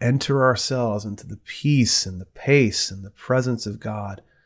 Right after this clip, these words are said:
in an unhurried manner, so that we might allow his calm to come over us, that God cares for us, that the burden is light.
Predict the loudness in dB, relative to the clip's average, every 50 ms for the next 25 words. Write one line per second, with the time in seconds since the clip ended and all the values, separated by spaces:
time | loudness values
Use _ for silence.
0 | _ _ _ _ _ _ _ _ _ _ _ _ _ _ _ _ _ _ _ _
1 | _ _ _ -8 -4 -4 -4 -2 0 0 2 2 4 4 4 4 4 4 2 0
2 | -4 -4 -4 -4 -6 -6 -8 -12 -16 _ _ _ _ _ _ _ _ _ _ _
3 | _ _ _ _ _ _ _ _ _ _ _ _ _ _ _ -18 -18 -18 _ _
4 | -6 -4 -2 0 2 2 4 4 4 4 2 0 -2 -2 -2 0 0 0 0 -2
5 | -4 -8 _ _ _ _ -2 -2 0 0 0 -2 -4 -8 -10 -8 -6 -4 -2 -2
6 | -2 -2 -4 -8 -12 -14 -12 -12 -10 -8 -6 -8 -6 -6 -6 -8 -8 -8 -10 -10
7 | -10 -10 -12 -12 -12 -16 _ _ _ _ _ _ _ _ _ _ _ _ _ _
8 | _ _ _ _ _ _ _ _ _ _ _ _ _ _ _ _ _ _ _ _
9 | _ _ -16 -10 -6 -4 -4 -4 -4 -6 -8 -4 0 0 0 0 0 -4 -10 -14
10 | -18 -16 -14 -16 -14 -14 -12 -12 -12 -12 -14 -16 _ _ _ _ _ -20 -14 -12
11 | -10 -2 2 4 4 4 4 4 2 0 -2 -4 -8 -8 -8 -10 -10 -12 -12 -14
12 | -14 -14 -14 -14